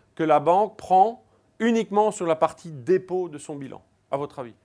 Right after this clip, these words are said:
Vous avez une idée ? Un pour cent, deux pour cent ? Ah, je vais vous le dire,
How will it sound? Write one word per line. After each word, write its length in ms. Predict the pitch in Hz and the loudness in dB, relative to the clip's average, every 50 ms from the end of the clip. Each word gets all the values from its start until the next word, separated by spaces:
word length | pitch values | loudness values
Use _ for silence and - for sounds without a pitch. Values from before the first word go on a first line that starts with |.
| _ _ _ _ _ _ _ _ _ | _ _ _ _ _ _ _ _ _
Vous 80 | - 123 | -14 -12
avez 80 | 127 | -10
une 80 | 135 139 | -10 -10
idée ? 320 | 147 143 143 190 233 247 - _ _ _ _ _ _ _ _ _ _ _ _ _ _ _ _ _ _ _ | -12 -10 -10 -10 -10 -10 -16 _ _ _ _ _ _ _ _ _ _ _ _ _ _ _ _ _ _ _
Un 160 | 147 160 170 | 0 0 0
pour 220 | 165 180 170 - - | 0 -4 -8 -8 -8
cent, 260 | - 202 208 214 - | -6 -6 -6 -6 -6
deux 180 | 143 143 175 | -4 -4 -4
pour 240 | 180 180 190 175 - | -4 -4 -8 -10 -10
cent ? 260 | - 202 196 208 214 - _ _ _ _ _ _ _ _ _ _ _ _ _ _ _ _ _ _ _ _ _ _ _ _ _ _ 117 110 _ 113 110 110 101 104 104 101 95 92 95 95 92 92 92 92 92 _ _ _ _ _ _ _ _ _ _ _ _ _ _ _ _ _ | -12 -12 -12 -12 -14 -18 _ _ _ _ _ _ _ _ _ _ _ _ _ _ _ _ _ _ _ _ _ _ _ _ _ _ -20 -20 _ _ _ _ _ _ _ _ _ _ _ _ _ _ _ _ _ _ _ _ _ _ _ _ _ _ _ _ _ _ _ _ _ _
Ah, 80 | 113 117 | -8 -6
je 60 | 117 | -4
vais 100 | 143 156 | -4 -2
vous 120 | 151 170 | -2 -2
le 60 | 160 147 | -4 -2
dire, 240 | 165 175 160 127 | -2 -2 -2 -2